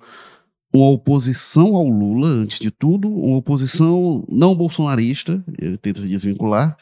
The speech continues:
sem grande sucesso, na minha opinião. É, e aí ele tenta se colocar nesse campo. A gente é opo-, então,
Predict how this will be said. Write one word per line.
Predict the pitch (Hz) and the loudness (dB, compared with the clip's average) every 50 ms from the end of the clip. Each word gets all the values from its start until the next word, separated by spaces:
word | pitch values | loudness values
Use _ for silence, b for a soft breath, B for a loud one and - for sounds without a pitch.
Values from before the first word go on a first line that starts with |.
| B B B B _ _ _ _ _ _ _ | B B B B _ _ _ _ _ _ _
sem | - - 156 156 | 0 4 6 6
grande | 151 117 117 113 101 | 6 6 4 2 0
sucesso, | - - 95 - 104 98 - 170 - _ - | -2 -6 -6 -4 -2 -2 -2 -4 -6 _ -8
na | 90 | -4
minha | 90 90 87 | -4 -4 -4
opinião. | - - 87 87 80 76 - - - _ _ _ _ B B B B B B B _ _ _ - 76 | -4 -6 -6 -4 -4 -4 -6 -8 -10 _ _ _ _ B B B B B B B _ _ _ -2 0
É, | 85 87 82 78 82 82 80 76 76 - - _ _ - | 2 2 2 2 0 -2 -4 -4 -6 -6 -8 _ _ -4
e | 95 104 107 104 | -2 0 0 0
aí | 104 110 113 120 | 0 0 0 0
ele | 131 131 | 0 0
tenta | 117 - 127 120 131 | -2 -2 -4 -4 -4
se | 120 - 139 | -4 -4 -2
colocar | - 139 127 127 - 123 | 0 0 0 0 0 -2
nesse | 117 110 - - | -2 -4 -4 -4
campo. | - 90 82 90 | -4 -4 -2 -2
A | 92 | -2
gente | 92 101 104 - - - - - - - | -2 -2 -2 -4 -6 -12 -14 -14 -12 -8
é | - - | -6 -6
opo-, | 87 - - - 101 92 - - | -6 -6 -4 -4 -4 -2 -2 -4
então, | 208 190 170 143 131 113 | -4 -2 -2 -2 -2 -2